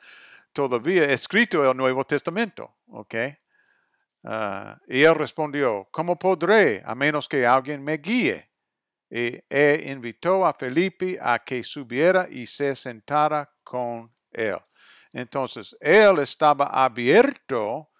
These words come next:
a la sed espiritual. Él quería, ah, entender lo que estaba leyendo. Entonces, él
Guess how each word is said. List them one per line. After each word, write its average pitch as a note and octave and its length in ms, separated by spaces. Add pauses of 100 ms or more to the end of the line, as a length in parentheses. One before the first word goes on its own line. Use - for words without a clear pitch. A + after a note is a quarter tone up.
(200)
a B2 180
la A2+ 200
sed C3+ 380
espiritual. A2+ 800
Él D3 260
quería, D3+ 720 (540)
ah, B2+ 260
entender D3+ 800
lo C#3 220
que C3 200
estaba C3 380
leyendo. B2 800
Entonces, - 400
él C#3 180